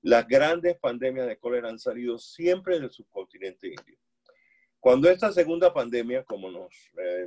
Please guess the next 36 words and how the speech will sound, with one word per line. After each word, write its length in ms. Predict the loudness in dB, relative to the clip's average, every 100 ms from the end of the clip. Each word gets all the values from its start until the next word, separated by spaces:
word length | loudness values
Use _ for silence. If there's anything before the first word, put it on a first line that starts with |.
| -12 -12
recordaban, 720 | -6 -2 4 6 6 4 -4
eh, 240 | -16 -12
Jonathan 420 | -8 -8 -8 -12
y 80 | -12
José, 300 | -12 -12 -10
llegó 220 | -6 2
a 80 | 2
Europa 500 | 4 0 2 0 -2 _ _ -14
a 80 | -10
mediados 340 | -4 0 0
del 80 | -2
siglo 240 | -10 -8 -6
diecinueve, 580 | -8 -12 -10 -8 -6 -8
años 340 | -8 -12 -8
treinta 360 | -6 -4 -4 -8
del 60 |
siglo 220 | -8 -8 -6
diecinueve, 560 | -6 -6 -4 -4 -6 _ _ _ _ _ _ _ _ 0
había 280 | 2 2
ocurrido 480 | 0 -4 2 4 4
la 140 | 4 2
revolución 420 | -2 -8 -8 -8
industrial. 580 | -8 -10 -12 -10 -10 _ _ _ _ _ _ _ _
Las 200 | -2 0
ciudades 300 | 2 4 6
habían 300 | 4 0 -6
crecido. 560 | -12 -14 -14 -16 -16 _ _ _ _ _ _ _ -6
Los, 480 | 0 0 0 -6 2
eh, 400 | 6 8 8 6
obreros 520 | 4 2 2 4 2
vivían 600 | 0 -4 -2 0 0 -2
en 120 | -4
hacinamiento 680 | -4 -6 -8 -8 -6 -10 -10
en 100 | -12
las 140 | -14 -12
ciudades, 560 | -2 0 0 -8 _